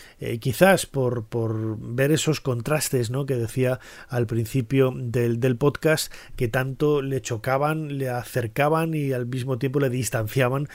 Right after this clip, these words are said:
de su mundo griego original.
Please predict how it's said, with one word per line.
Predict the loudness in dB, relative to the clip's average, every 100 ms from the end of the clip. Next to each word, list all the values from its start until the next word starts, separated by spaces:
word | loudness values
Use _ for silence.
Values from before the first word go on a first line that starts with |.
| -14 -16 -6
de | -2
su | -2
mundo | -2 0 2 2 2 2
griego | 2 4 4 4 0
original. | 0 -2 -2 -6 -8 -12